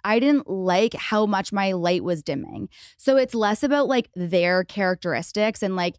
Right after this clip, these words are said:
going after what they're doing right or wrong. And it's more so, like, what do I not like about myself or like about myself? And I would, I would actually suggest every single person that's in a relationship that's thinking that this is the next step,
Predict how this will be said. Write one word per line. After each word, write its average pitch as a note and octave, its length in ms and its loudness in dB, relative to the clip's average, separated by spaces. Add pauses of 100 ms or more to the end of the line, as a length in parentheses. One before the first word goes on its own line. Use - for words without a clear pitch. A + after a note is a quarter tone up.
(280)
going G#3+ 340 2
after F#3+ 340 -2
what F3 280 0
they're F3+ 240 2
doing F3 320 -2
right D#3 160 -2
or E3 160 0
wrong. E3+ 520 0
And G3+ 140 0
it's G3 220 -4
more G3 340 0
so, G3+ 280 0
like, F3 340 0 (600)
what G#3 340 0
do F4+ 200 4 (140)
I G3 240 0
not G#3 260 2
like F3 280 0
about E3 260 0
myself G#3 480 0
or C4+ 220 2
like F#3 260 0
about G2+ 240 -6
myself? - 460 -6
And A#3+ 100 4
I A3+ 140 4
would, C#4 340 2
I G#3 220 2
would C4+ 100 4
actually G#3 360 0
suggest F3+ 600 -2
every C4 240 2
single A#3+ 280 2
person F#3+ 340 -4
that's F#3 160 -4
in F3+ 100 -6
a F3 80 -2
relationship F#3+ 680 -4
that's F3+ 220 -2
thinking F#3+ 400 -4
that F3 140 -4
this F3 160 -2
is F3 140 -4
the F3+ 80 -6
next D#3+ 300 -4
step, D#3+ 320 -2